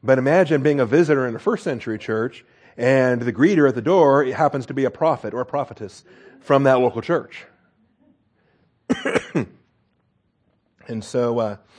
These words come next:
when the, uh, unbeliever comes in or an ungifted man enters, he's convicted by all, he's called to account by all. The secrets of his heart are disclosed, so that he will fall on his face and worship God, declaring that God is certainly among you.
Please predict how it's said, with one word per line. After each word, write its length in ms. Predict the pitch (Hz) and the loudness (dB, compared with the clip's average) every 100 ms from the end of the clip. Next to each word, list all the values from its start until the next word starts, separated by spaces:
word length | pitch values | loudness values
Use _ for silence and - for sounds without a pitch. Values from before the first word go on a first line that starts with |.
| - - _ _ | -20 -20 _ _
when 280 | 120 113 101 | -8 -6 -6
the, 320 | 113 113 113 | -6 -6 -6
uh, 180 | 107 107 | -6 -6
unbeliever 480 | 123 147 139 147 139 | -4 0 2 2 0
comes 320 | 127 120 113 | -2 -4 -4
in 240 | 110 120 | -4 -4
or 100 | 123 | -6
an 80 | 113 | -4
ungifted 460 | 120 117 135 - 113 | -6 -2 -2 -2 -6
man 200 | 110 110 | -8 -10
enters, 340 | 104 113 135 _ _ _ _ _ _ _ _ _ _ _ _ _ _ _ | -8 -10 -12 _ _ _ _ _ _ _ _ _ _ _ _ _ _ _
he's 120 | 117 107 | -16 -12
convicted 440 | 110 123 139 107 | -4 -4 -4 -4
by 180 | 113 110 | -4 -2
all, 220 | 113 123 | -2 -2
he's 140 | 107 | -6
called 260 | - 120 113 | -6 -2 -2
to 80 | 107 | -4
account 320 | 101 127 107 | -10 -10 -8
by 160 | 110 104 | -10 -8
all. 360 | 104 107 135 _ _ _ _ | -8 -8 -10 _ _ _ _
The 80 | 104 | -6
secrets 360 | - 135 120 | -2 -2 -2
of 100 | 117 | -4
his 120 | 110 - | -6 -2
heart 220 | 120 120 | -2 -2
are 80 | 107 | -4
disclosed, 880 | 107 - 123 135 117 107 143 - - _ _ _ _ _ _ _ _ | -10 -8 0 2 2 -2 -8 -14 -20 _ _ _ _ _ _ _ _
so 140 | _ 120 | _ 0
that 100 | 117 | 0
he 100 | 123 | 2
will 120 | 120 | 0
fall 220 | - 135 | 2 2
on 80 | 127 | 0
his 140 | 113 | -4
face 340 | - 135 131 - | -2 0 0 -4
and 120 | 110 | -6
worship 340 | 127 117 107 | -6 -6 -8
God, 360 | 98 139 127 120 | -2 0 0 -4
declaring 440 | 123 - 127 123 113 | -8 -6 -6 -4 -6
that 60 | |
God 300 | 107 120 117 | -4 -2 -2
is 120 | 113 | -6
certainly 500 | - 131 101 113 107 | -8 -10 -10 -12 -12
among 280 | 107 107 123 | -10 -10 -12
you. 160 | 101 | -14